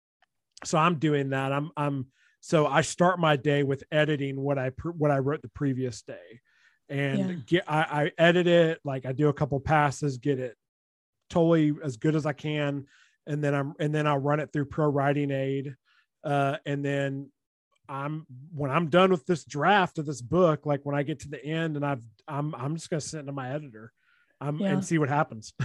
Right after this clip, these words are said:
Speaker 1: <laughs>
Speaker 2: That's awesome. I think that comes with experience. I've heard other writers that do that too.
Speaker 1: For sure.
Speaker 2: Like, I know, like, um, Dean Wesley Smith is a big advocate of doing it that way.
Speaker 1: Yeah.
Speaker 2: And I'm just like, maybe I could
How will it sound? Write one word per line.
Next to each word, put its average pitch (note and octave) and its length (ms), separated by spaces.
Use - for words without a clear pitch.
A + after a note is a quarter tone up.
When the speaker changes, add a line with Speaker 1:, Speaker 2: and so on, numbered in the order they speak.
Speaker 1:
<laughs> - 380
Speaker 2:
That's C4+ 300
awesome. G#3 460
I C4 140
think F4 180
that A3+ 140
comes A3+ 240
with G#3 140
experience. F#3+ 640
I've G3 120
heard A3 180
other G3+ 240
writers G3+ 380
that G3+ 120
do G#3 160
that G3+ 180
too. G#3 200
Speaker 1:
For G3+ 60
sure. G3+ 120
Speaker 2:
Like, G3 200
I G3+ 100
know, G3+ 260
like, G3 280
um, F#3+ 360
Dean G#3 180
Wesley G3 280
Smith F#3+ 280
is F#3+ 120
a G3 40
big F#3+ 200
advocate F#3 380
of F3 100
doing F#3+ 240
it F#3+ 120
that G3 220
way. G3 340
Speaker 1:
Yeah. - 240
Speaker 2:
And G#3 140
I'm G#3 140
just G#3 200
like, G3 280
maybe C#4+ 340
I B3+ 80
could A3 420